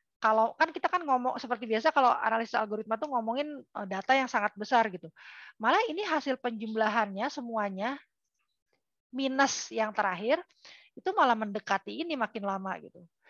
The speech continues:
Jadi kan malah harusnya dua kalinya kan, karena ini ditambah ini, berarti kan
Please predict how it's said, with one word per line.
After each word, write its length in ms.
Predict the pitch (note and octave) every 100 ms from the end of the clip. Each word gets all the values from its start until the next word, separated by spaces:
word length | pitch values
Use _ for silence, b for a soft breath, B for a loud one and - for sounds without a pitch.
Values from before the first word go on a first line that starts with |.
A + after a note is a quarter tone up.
| B B
Jadi 160 | F3 A3
kan 140 | F#4
malah 240 | F4+ C#4 C4
harusnya 320 | A#3 G#3 E4+
dua 240 | B3+ G#3
kalinya 400 | F#3 F#3+ C#4+ B3+
kan, 160 | F#3+ G#3 B3+
karena 240 | F3+ G#3
ini 300 | - G3+ C4
ditambah 320 | A#3 G3+ F#3+ B3+
ini, 160 | D4
berarti 240 | G3+ F#3+ G#3+
kan 180 | C#4